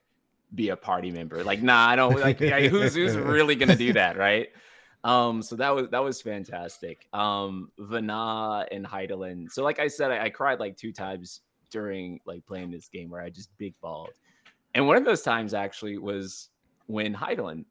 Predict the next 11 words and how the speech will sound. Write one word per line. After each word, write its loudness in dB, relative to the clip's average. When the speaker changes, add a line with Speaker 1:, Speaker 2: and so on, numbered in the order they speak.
Speaker 1:
dies, -2
right? -4
Like, -8
at -8
the, -4
one -6
of -4
the -4
final -4
trials -4
before, -4